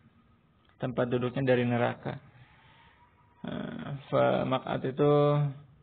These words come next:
tempat duduk, ya. Eh, ini maq'ad ini tempat duduk dari neraka. Maka tempat duduknya akan dia duduki dari neraka. Jadi tempat duduknya di neraka. "Fa nasha'a 'indal muslimin ilmun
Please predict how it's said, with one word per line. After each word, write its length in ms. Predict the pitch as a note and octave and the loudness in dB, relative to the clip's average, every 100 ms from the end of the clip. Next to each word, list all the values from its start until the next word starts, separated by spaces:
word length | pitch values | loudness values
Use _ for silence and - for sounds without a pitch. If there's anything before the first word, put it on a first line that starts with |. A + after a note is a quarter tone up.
| _ | _
tempat 200 | - C3+ B2+ | -6 -4 0
duduk, 240 | C3 B2+ | 0 0
ya. 160 | A#2+ A#2 - _ _ _ _ _ _ _ _ _ _ - | -4 -8 -12 _ _ _ _ _ _ _ _ _ _ -8
Eh, 160 | C#3 | -4
ini 240 | C3 B2+ A#2+ | -2 -2 -2
maq'ad 320 | A#2+ C3 C3 | -4 -4 -4
ini 160 | B2+ D3 | -4 -6
tempat 160 | - A#2+ | -6 -6
duduk 400 | A#2+ D3 E3+ - | -2 -2 -4 -6
dari 320 | B2+ B2 C#3 | -4 -2 -2
neraka. 560 | B2+ A#2 B2 - - - | -4 -6 -8 -10 -12 -10
Maka 320 | C3+ C3 C#3 | -8 -2 -2
tempat 240 | C#3 C3 | 0 -2
duduknya 560 | B2+ B2 B2 D3+ C#3 B2+ | 0 0 0 0 -2 2
akan 160 | D3+ D3+ - - - - - _ _ _ _ | 0 0 -8 -20 -20 -20 -20 _ _ _ _
dia 240 | E3+ B2 A#2+ | 0 2 2
duduki 400 | A#2+ B2 D3+ C3 | 0 -2 0 2
dari 160 | A#2+ | 2
neraka. 800 | A#2 A#2 A#2 A#2+ - - - C3+ | 2 0 0 -2 -8 -12 -10 -10
Jadi 160 | C3 B2+ | -10 -6
tempat 180 | B2+ B2 | -4 -4
duduknya 320 | A#2+ A#2+ C3+ | -4 -6 -6
di 80 | B2+ | -4
neraka. 480 | B2 A#2+ A#2 - B2 | -2 -2 -4 -8 -4
"Fa 160 | C3+ C3 | 0 2
nasha'a 640 | D#3+ D#3+ C#3 C#3+ C#3+ B2+ | 0 0 2 4 2 2
'indal 320 | D3 C3+ B2+ | 0 0 -2
muslimin 640 | B2 B2+ B2+ D3+ F#3+ F#3+ - | -4 -6 -2 -2 -2 -4 -8
ilmun 640 | C#3 B2+ D3 E3+ - | -6 -4 -2 -4 -6